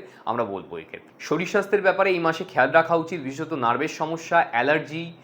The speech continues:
লাংসের সমস্যা, চর্মরোগ, ডায়াবেটিস, ইউরিন রিলেটেড প্রবলেমস এবং পেটের সমস্যায় কিন্তু আপনারা এই মাসে ভুগতে পারেন, এক্ষেত্রে পরিলক্ষিত হচ্ছে। এবার আমি ডেট ওয়াইজ প্রেডিকশনে চলে আসছি, তারিখ সহ যে প্রেডিকশনটা আমি করে থাকি। আসুন স্টার্ট করছি।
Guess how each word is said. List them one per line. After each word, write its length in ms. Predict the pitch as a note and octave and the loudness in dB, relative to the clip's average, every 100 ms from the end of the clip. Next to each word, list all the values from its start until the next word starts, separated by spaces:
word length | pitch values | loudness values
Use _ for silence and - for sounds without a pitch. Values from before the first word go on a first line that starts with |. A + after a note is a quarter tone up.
| - - | -20 -16
লাংসের 460 | A2 B2+ D3+ E3 G#3 | 2 4 4 2 0
সমস্যা, 600 | G3+ F3+ E3+ F3 - F3+ | 0 -2 -2 -4 0 0
চর্মরোগ, 720 | - C3 C#3+ E3+ E3+ F3 E3 | 2 2 2 0 0 0 2
ডায়াবেটিস, 600 | A#2+ B2+ C#3+ D#3+ F3 E3+ | 2 2 0 -4 -8 -8
ইউরিন 300 | B2+ C#3 F3 | -6 -4 -4
রিলেটেড 300 | E3+ E3 E3+ | -4 -4 -4
প্রবলেমস 640 | D#3+ D3+ D3+ E3+ E3+ - - - - - | 2 2 2 -4 -6 -12 -18 -20 -20 -8
এবং 280 | A#2 D3 E3 - | -2 -2 -2 -4
পেটের 220 | D3 F#3+ | 0 0
সমস্যায় 560 | F#3+ D#3+ D#3 - D3 | 0 -4 -4 -4 -4
কিন্তু 280 | C3 B2 A#2+ | -4 -4 0
আপনারা 260 | A#2+ A#2+ A#2 | 0 0 -4
এই 80 | A2+ | -4
মাসে 280 | G#2+ - | -6 -10
ভুগতে 320 | B2+ G2+ F#2+ A#2+ | -12 -14 -10 -4
পারেন, 260 | C3+ G#3 | -4 -4
এক্ষেত্রে 360 | C#3 G#2 - E3+ | -8 -12 -10 -10
পরিলক্ষিত 520 | A#2 G2+ F#2 G2 - | -8 -10 -10 -14 -16
হচ্ছে। 320 | E2+ - - - - - - | -18 -18 -20 -20 -20 -20 -8
এবার 200 | - C3+ | -2 2
আমি 120 | F3+ F#3 | 2 2
ডেট 200 | D#3 D#3+ | 0 0
ওয়াইজ 180 | F#3 | 0
প্রেডিকশনে 360 | F#3 F3+ - F3+ | 0 -2 -4 -4
চলে 200 | F3 E3+ | -2 0
আসছি, 400 | E3+ - F#3+ F#3 | 0 -4 -10 -2
তারিখ 300 | E3 B2 E3 | 2 2 2
সহ 240 | - E3+ E3 | -4 -2 -2
যে 100 | E3 | -2
প্রেডিকশনটা 440 | C#3 C3+ D3+ D#3 | -2 -2 -2 -4
আমি 100 | D#3+ | -4
করে 180 | C3 B2+ | -4 -4
থাকি। 200 | C#3 C#3 | -2 -2
আসুন 180 | A#2+ C#3+ | -2 -2
স্টার্ট 240 | - A2+ | -2 -2
করছি। 320 | - C#3 E3 | -2 -10 -12